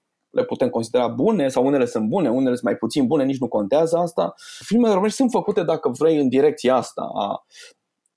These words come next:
a căutării capodoperei, ca să-i zic așa, cum s-ar spune. Dom'le, odată la patru ani vin cu un film care trebuie să câștige Palme d'Or sau să meargă la Oscar sau nu știu ce și e o chestie serioasă și mai departe.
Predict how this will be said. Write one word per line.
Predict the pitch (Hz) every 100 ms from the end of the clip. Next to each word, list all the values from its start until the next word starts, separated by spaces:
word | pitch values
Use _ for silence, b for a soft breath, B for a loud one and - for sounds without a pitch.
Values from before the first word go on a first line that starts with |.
| _
a | -
căutării | 151 175 233 208
capodoperei, | 170 - 135 123 165 113 113
ca | 110 104
să-i | 110
zic | 110 107
așa, | 107 92 101 - -
cum | -
s-ar | 107 113
spune. | 101 - 110 76
Dom'le, | 98 151 123
odată | 107 143 131
la | 113
patru | - 151 151 120
ani | 160 120
vin | 113 147
cu | -
un | 110
film | - 185 170
care | 131 127 123
trebuie | - 185 139 135
să | - 120 131
câștige | - - 175 127 117 101 -
Palme | 147 123 101
d'Or | 120 170 -
sau | - 90
să | - 107
meargă | 131 110
la | 104
Oscar | 95 160 165 - 110
sau | - 104
nu | 107
știu | - 98
ce | - 160
și | 143 - 113 _ B B B -
e | 139
o | 120
chestie | - 160 160 123
serioasă | 110 117 110 110 135 131 117
și | -
mai | 113
departe. | 113 - - - -